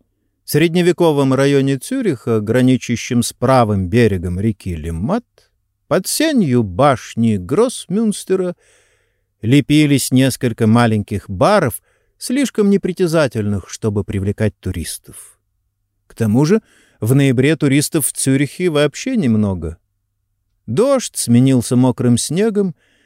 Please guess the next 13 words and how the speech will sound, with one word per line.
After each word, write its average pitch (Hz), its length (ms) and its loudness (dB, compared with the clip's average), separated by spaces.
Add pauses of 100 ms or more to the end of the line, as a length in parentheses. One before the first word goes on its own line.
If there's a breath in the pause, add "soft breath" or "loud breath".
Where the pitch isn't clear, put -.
(120)
черные 139 440 2
камни 135 340 2
мостовой 123 500 0
стали 120 360 -2
скользкими. 82 840 -8 (720)
На 90 140 -6
улице, 190 760 -2 (100)
ведущей 190 540 -2
к - 80 -6
реке, 180 400 -2 (380 soft breath)
стоял 143 480 2
строительный 131 720 0
кран. 107 480 -2